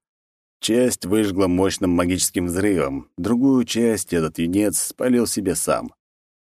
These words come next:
Так что пришлось неслабо потратиться и потрудиться. Но, судя по данным от моей пернатой авиации, поток раненых скоро иссякнет. Войска оттеснили иномирцев к порталу, и теперь окончание сражения — лишь вопрос времени.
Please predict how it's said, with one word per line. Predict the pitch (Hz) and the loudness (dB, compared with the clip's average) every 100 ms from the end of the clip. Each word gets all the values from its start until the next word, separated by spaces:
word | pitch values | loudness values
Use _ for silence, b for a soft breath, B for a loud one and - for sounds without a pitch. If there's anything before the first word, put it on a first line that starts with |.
| _ | _
Так | 160 151 | 0 0
что | - 147 | 0 -2
пришлось | 135 - 135 123 | -2 0 0 0
неслабо | 110 - 98 110 95 | -2 -2 0 0 -2
потратиться | 82 78 82 101 87 - 73 | -2 -2 2 0 0 -6 -6
и | 71 | -6
потрудиться. | 71 - 82 92 - 62 - _ _ _ _ _ - | -6 -4 0 0 -2 -8 -10 _ _ _ _ _ -2
Но, | 123 | 0
судя | 131 - 131 120 | 0 0 2 2
по | - 85 | 0 0
данным | 90 110 107 98 76 | 0 0 0 -2 -4
от | 69 | -4
моей | 82 92 101 85 | 0 2 2 0
пернатой | 73 73 87 85 67 67 | -4 -2 -2 -2 -4 -2
авиации, | 69 85 104 - 104 92 82 _ _ _ | -2 -2 -2 -2 0 0 -4 _ _ _
поток | - 160 143 | -4 -2 -2
раненых | - 98 101 101 - | -2 0 0 -2 -4
скоро | - 71 73 | -4 -2 -2
иссякнет. | 73 73 64 - 55 - _ _ _ _ _ - | -4 -4 -6 -8 -14 -14 _ _ _ _ _ -4
Войска | 71 76 - 127 120 | -2 -2 0 2 2
оттеснили | 101 90 - 101 101 90 | 0 -4 -2 0 2 2
иномирцев | 85 87 98 82 80 | 0 2 0 -2 -8
к | _ | _
порталу, | 78 - 98 98 80 69 | -6 0 2 2 0 -2
и | 69 | -8
теперь | - - 95 | -8 -4 -2
окончание | 85 82 76 92 87 78 | -2 -4 -2 0 0 -2
сражения — | 76 76 92 101 87 | -4 -2 0 0 2
лишь | 82 82 67 | 0 -2 -4
вопрос | 82 85 98 - | -6 -2 -4 -2
времени. | 78 92 110 78 60 - | -2 -2 0 -4 -6 -12